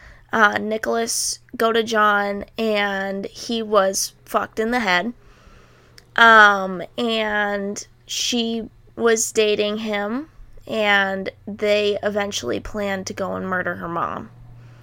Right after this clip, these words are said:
um, which did happen. And then sh-, both of them got caught, and she got sentenced to ten years in prison for, I think they did second degree murder,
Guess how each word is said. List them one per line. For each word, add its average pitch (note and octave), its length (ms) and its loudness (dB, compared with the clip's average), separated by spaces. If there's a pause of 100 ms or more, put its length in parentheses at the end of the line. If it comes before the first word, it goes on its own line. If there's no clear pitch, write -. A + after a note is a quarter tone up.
(480)
um, G3+ 340 2
which - 500 -4 (260)
did B3 160 6
happen. E3 640 -2
And G#3 200 -2
then F#3 460 -2 (280)
sh-, - 200 -12 (160)
both A3+ 320 4
of A3+ 60 -8
them A3+ 180 0
got G#3 260 4
caught, G3+ 500 0 (580)
and F#3+ 520 0
she - 220 -4
got G3+ 200 2
sentenced - 920 -4
to A3 460 -2
ten A3 300 -4
years A#3 480 -4
in A3 380 -8
prison C#4 560 -4 (640)
for, G#3 720 2 (240)
I G#3 100 -4
think C4+ 280 -8
they B3 400 0
did A#3 640 -2
second C4+ 400 -4
degree C#4 340 0
murder, C4+ 560 0